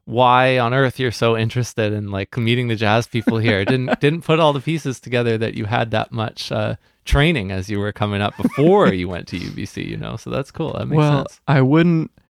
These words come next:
Speaker 2: I mean, I wouldn't put it on, so much on the school as I'd put it on the delightful humans I've had the honor of meeting over the past year.
Speaker 1: Yeah. And you're talking about, yeah, your peers who you now, like you did with Jancis, right? You've now discovered, "Hey, I can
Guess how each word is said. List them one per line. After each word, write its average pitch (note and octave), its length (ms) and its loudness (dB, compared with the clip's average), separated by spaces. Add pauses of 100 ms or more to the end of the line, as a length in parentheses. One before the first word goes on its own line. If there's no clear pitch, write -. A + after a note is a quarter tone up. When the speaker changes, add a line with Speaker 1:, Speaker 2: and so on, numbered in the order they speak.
(380)
Speaker 2:
I C#3 60 4
mean, B2+ 280 6
I A#2+ 100 0
wouldn't C#3 340 0
put C3 180 2
it B2 160 4
on, G#2+ 220 0
so - 140 0
much A2 220 4
on G#2 100 4
the F#2 80 -2
school A2 300 -2
as G2 100 -2
I'd G2+ 140 -2
put G#2 160 0
it G2 160 2 (160)
on G2 340 -10
the F#2 320 -8 (280)
delightful F#2+ 460 -6
humans G2+ 500 -4
I've - 140 -8
had E2+ 160 -8
the G2 120 -4
honor F2+ 260 -4
of G2 100 -6
meeting - 300 -4
over - 140 -12
the - 100 -20
past - 320 -14
year. D2+ 260 -6 (320)
Speaker 1:
Yeah. A2+ 260 0 (380)
And A#2 140 2
you're C3 100 2
talking C3 340 2
about, A2+ 440 2
yeah, A#2+ 200 4
your A2+ 240 -2
peers A#2+ 480 -2
who C3 140 0
you A2+ 180 0
now, A#2 340 2
like G2 260 -2
you F#2+ 80 -4
did A2 220 0
with F#2 180 -10
Jancis, G#2 420 -2
right? G2 140 0
You've G#2 120 -8
now G#2+ 180 0
discovered, G2 480 -4
"Hey, A#2+ 240 2
I F2+ 140 -2
can G#2+ 340 -8